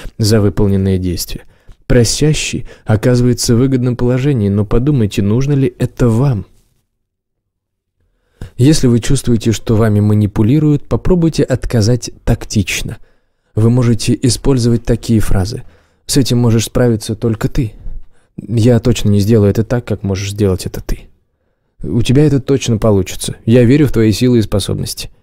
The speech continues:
Ваша совесть не пострадала, а человеку может даже приятно быть от таких слов. Возможно, он вас когда-то ещё и поблагодарит за то, что вы дали ему возможность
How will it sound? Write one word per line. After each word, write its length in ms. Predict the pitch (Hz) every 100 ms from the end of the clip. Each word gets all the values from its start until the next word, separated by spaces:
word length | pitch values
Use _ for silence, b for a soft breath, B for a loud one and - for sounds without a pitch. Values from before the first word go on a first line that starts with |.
| _ _ _ _ _ _ -
Ваша 340 | 117 127 -
совесть 440 | - 156 131 117 -
не 100 | 120
пострадала, 640 | 123 113 127 123 160 117
а 80 | 101
человеку 480 | - 127 135 175 135
может 320 | 151 139 127
даже 240 | 135 131
приятно 560 | - - 107 113 143 117
быть 220 | 95 -
от 100 | -
таких 300 | 92 - 95
слов. 260 | - - - b b b b
Возможно, 480 | 117 113 139 135 117
он 240 | - 120
вас 180 | 107 110
когда-то 380 | - 110 110 110
ещё 240 | 101 -
и 80 | 110
поблагодарит 640 | 104 107 107 104 101 107 110
за 100 | 98
то, 140 | 113
что 180 | 104 101
вы 80 | 98
дали 220 | 107 104
ему 160 | 98
возможность 580 | 95 98 107 113 107 -